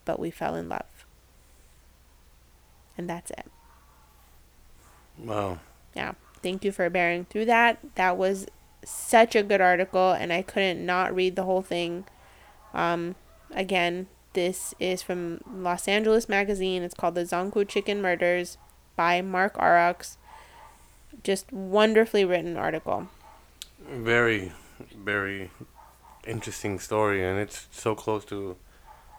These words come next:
Speaker 2: us.
Speaker 1: It is. It's so close to home, and it just, it's like, it is. It's, uh, it's a shame to hear of anything like this with anybody, obviously, naturally, but, like, just knowing that it's, I don't know,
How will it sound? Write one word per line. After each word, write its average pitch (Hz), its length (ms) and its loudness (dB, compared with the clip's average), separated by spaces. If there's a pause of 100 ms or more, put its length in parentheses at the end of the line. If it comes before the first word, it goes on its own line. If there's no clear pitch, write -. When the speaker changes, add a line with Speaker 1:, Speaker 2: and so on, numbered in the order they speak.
(140)
Speaker 2:
us. - 180 -4
Speaker 1:
It 294 120 6
is. 381 180 10
It's 269 160 2
so 320 160 6
close 339 300 2
to 269 120 2
home, 247 300 0
and 208 100 0
it 214 180 0
just, 226 380 0 (200)
it's 226 200 0
like, 233 380 6 (840)
it 247 180 4
is. 247 220 8
It's, 208 240 2
uh, 196 520 6
it's 202 140 -6
a 214 80 0
shame 226 320 0
to 233 80 -6
hear 214 540 6 (1400)
of 214 160 6
anything 214 400 4
like 196 200 2
this 196 240 0 (360)
with 208 240 -4
anybody, 190 580 4
obviously, 185 460 0
naturally, 180 480 -2
but, 185 240 -2
like, 180 380 2
just 190 300 -4 (120)
knowing 185 420 -2
that 175 180 0
it's, - 440 -6 (520)
I - 80 -6
don't 202 160 -4
know, 185 200 -4